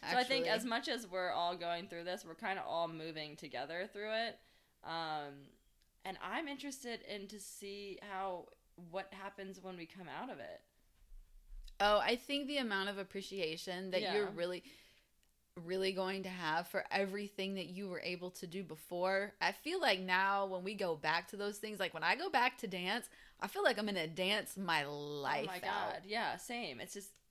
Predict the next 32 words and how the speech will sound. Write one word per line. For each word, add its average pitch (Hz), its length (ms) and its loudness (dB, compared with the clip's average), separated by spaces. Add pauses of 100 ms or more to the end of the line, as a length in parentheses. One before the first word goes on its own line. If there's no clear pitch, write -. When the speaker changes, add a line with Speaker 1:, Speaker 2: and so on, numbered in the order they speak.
Speaker 1:
the 180 120 0
appreciation 180 720 -4
is 135 140 -8
gonna 139 220 -4
be 127 140 -2
absurd. - 280 -6
Speaker 2:
Different. 190 380 2
It's 202 120 -4
gonna 214 160 -2
be 190 120 -4 (460)
so 185 600 4 (600)
different. 147 560 -4
Speaker 1:
Yeah. 73 200 -4 (240)
Speaker 2:
Um, 160 420 0 (340)
so 233 400 6
how 233 220 6
do 302 80 6
you 311 160 2
think 240 360 0
as 214 180 -4
far, - 160 -6 (100)
like, 185 320 2
your 208 80 -4
relationship 220 560 2
with 185 120 -2
yourself, 156 560 0
how, 196 280 4
how 214 160 2
are 247 100 2
you 226 140 -4
feeling 185 340 -6
about 160 360 -2